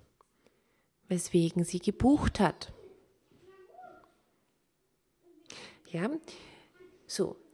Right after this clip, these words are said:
Warum ist das so wichtig? Leute kaufen nicht aus logischen Gründen.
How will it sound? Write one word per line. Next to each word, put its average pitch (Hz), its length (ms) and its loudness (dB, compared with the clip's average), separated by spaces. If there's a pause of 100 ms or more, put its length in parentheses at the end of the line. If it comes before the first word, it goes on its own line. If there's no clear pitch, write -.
(2500)
Warum 208 300 2
ist - 120 4
das 247 100 6
so 185 120 8
wichtig? 202 360 2 (2250)
Leute 180 360 8
kaufen 202 540 4
nicht 202 500 6 (360)
aus 160 240 2
logischen 156 460 8
Gründen. 147 420 -4